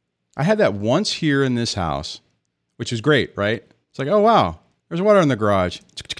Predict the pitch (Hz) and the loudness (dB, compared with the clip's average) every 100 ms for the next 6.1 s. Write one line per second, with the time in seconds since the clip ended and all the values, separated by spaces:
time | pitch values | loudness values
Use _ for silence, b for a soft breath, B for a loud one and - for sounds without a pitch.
0 | - - - - - 95 87 82 87 87 | -14 -16 -16 -20 -10 -8 -6 -6 -8 -8
1 | 87 87 98 _ _ _ _ _ _ _ | -8 -10 -12 _ _ _ _ _ _ _
2 | _ 120 147 110 87 - 117 127 151 135 | _ -4 -2 -2 -6 -10 -4 -2 0 0
3 | 117 113 110 104 95 95 92 95 90 82 | -2 -2 -2 -2 -4 -6 -8 -8 -8 -8
4 | 80 82 85 82 76 - - 120 135 113 | -10 -12 -8 -6 -8 -8 -4 -2 0 -2
5 | 107 101 90 92 90 92 85 85 82 78 | -2 -4 -4 -6 -4 -4 -4 -4 -6 -8